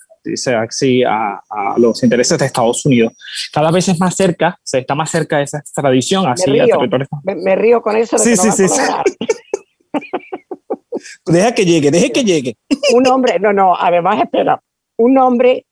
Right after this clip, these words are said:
Speaker 2: con el pasado terrible que tiene, con los negocios absolutamente non santos que tiene, con la culpa que le va, los años que le van a caer encima si no colabora denunciando los horrores y los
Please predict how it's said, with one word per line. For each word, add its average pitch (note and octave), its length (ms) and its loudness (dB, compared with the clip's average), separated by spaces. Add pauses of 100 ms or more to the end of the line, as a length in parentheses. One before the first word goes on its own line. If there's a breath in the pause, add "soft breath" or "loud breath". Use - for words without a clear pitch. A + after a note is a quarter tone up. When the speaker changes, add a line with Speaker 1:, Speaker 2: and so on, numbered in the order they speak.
(160)
Speaker 2:
con F3+ 180 0
el E3+ 160 0
pasado F3 640 -2 (560)
terrible D#3+ 600 -2
que D#3+ 120 -2
tiene, F#2 420 -14 (600 soft breath)
con F#3+ 160 -2
los G3 180 0
negocios A3 580 0
absolutamente G3 840 -4
non G3 220 -2
santos F3+ 560 -4
que B2+ 80 -2
tiene, - 480 -18 (800 soft breath)
con G#3+ 180 2
la G#3+ 200 0
culpa C4 480 0
que A#3+ 100 -2
le G3 100 0
va, G3+ 180 2
los G#3 280 -4
años B3 380 0
que A3 80 -2
le F#3+ 80 0
van G#3 160 0
a A3 60 -4
caer G#3 280 -2
encima A#3 640 -2
si - 180 -6
no F3 160 2
colabora F#3+ 640 2 (300 soft breath)
denunciando E3 760 0
los E3 240 0
horrores D#3+ 480 0
y E3 60 -2
los C3 160 -4